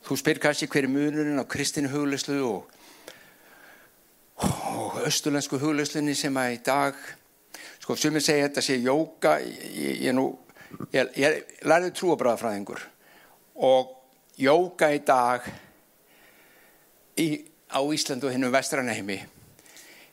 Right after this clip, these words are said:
er ekkert eins og jóga þar sem það fæddist. Þetta er svona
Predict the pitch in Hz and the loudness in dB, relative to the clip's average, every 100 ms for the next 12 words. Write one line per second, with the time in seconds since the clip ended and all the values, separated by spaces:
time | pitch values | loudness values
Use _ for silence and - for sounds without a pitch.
0 | _ - 147 156 - - 175 - - - | _ 0 2 2 0 -2 0 0 -2 -4
1 | - - - 117 113 117 117 117 101 - | -8 -10 -8 -6 -2 0 -2 -2 -6 -6
2 | - - - - _ - _ _ - 113 | -14 -20 -20 -20 _ -20 _ _ -10 -4
3 | 110 107 92 - - 120 - - - - | -2 -2 -2 -4 -4 -4 -2 -4 -2 -6
4 | - - - - _ _ _ _ _ _ | -10 -20 -20 -20 _ _ _ _ _ _
5 | - - - _ _ _ _ - - - | -20 -20 -20 _ _ _ _ -6 -4 -2
6 | 139 151 143 | 0 2 4